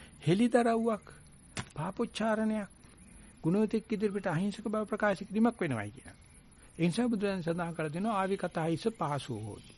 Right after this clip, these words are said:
ඉන්නේ කතා කරනකොට කියනවා ආවි කතායිස පහසු හෝති. තමන් මේක හෙලි කරව සබ්‍රහ්මචාරින් ළඟ පහසුවක් තියෙනවා. වසංගගෙන හිටියනේ කැන්සර් එකක් හැදෙනවා.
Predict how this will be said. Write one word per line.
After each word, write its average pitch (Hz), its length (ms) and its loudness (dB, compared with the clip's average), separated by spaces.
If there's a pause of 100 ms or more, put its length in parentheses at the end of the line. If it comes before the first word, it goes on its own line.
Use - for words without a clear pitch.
(180)
ඉන්නේ 135 260 0
කතා 127 280 -2
කරනකොට 123 300 -2
කියනවා 147 420 0 (640)
ආවි 196 280 -2
කතායිස 190 560 0
පහසු 151 420 -4
හෝති. 127 180 -4
තමන් 196 260 -6
මේක 208 220 -8
හෙලි 160 260 -2
කරව 220 240 -4
සබ්‍රහ්මචාරින් 208 840 -2
ළඟ 240 200 0 (480)
පහසුවක් 175 560 0
තියෙනවා. 95 340 -8 (300)
වසංගගෙන 202 540 0
හිටියනේ 240 500 0 (340)
කැන්සර් 165 360 -2
එකක් 131 160 -8
හැදෙනවා. 90 400 -14